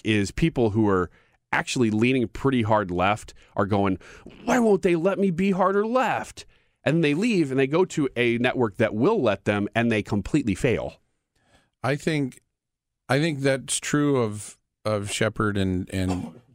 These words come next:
Speaker 2: Chris Wallace. I think Megyn Kelly just got,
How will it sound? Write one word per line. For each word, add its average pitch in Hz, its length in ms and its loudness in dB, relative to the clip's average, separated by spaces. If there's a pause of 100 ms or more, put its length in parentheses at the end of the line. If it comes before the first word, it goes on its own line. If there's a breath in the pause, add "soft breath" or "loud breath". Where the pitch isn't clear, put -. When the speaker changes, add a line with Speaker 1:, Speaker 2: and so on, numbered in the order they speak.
(280)
Speaker 2:
Chris - 280 -2
Wallace. 95 280 0
I 127 100 2
think 190 180 0
Megyn 127 300 2
Kelly 120 280 0
just 95 220 -2
got, 95 220 -4